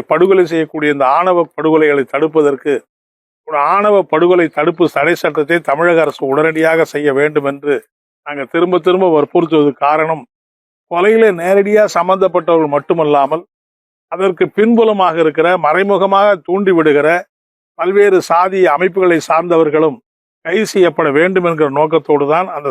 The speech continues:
சட்டத்தை வேண்டும் என்று கேட்கிறோம். தமிழக அரசு இவ்வளவுக்கு பிறகும் அந்த சட்டத்தை நிறைவேற்றாமல் இருப்பது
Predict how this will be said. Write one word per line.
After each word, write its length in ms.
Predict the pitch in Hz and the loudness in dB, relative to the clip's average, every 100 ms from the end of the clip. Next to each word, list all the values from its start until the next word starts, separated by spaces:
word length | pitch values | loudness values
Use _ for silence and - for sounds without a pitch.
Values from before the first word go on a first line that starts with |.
| - | -6
சட்டத்தை 400 | 139 165 160 151 | -6 -4 -2 -2
வேண்டும் 240 | 139 160 147 | -2 -2 -2
என்று 120 | 139 127 | -4 -6
கேட்கிறோம். 420 | 139 - 131 156 - _ _ _ _ _ | -8 -8 -6 -6 -8 _ _ _ _ _
தமிழக 320 | 151 190 202 190 | -4 0 2 0
அரசு 260 | 170 165 185 147 | 0 -2 -2 -2
இவ்வளவுக்கு 440 | 143 185 185 175 165 | 0 2 2 2 -2
பிறகும் 360 | 165 180 175 170 120 _ _ _ _ - | 0 0 0 -4 -8 _ _ _ _ -16
அந்த 140 | 175 - | -8 -4
சட்டத்தை 400 | 156 185 180 180 143 | -2 -2 0 0 0
நிறைவேற்றாமல் 640 | 160 190 190 180 180 175 | 2 2 0 0 0 2
இருப்பது 320 | 160 151 151 | 0 2 2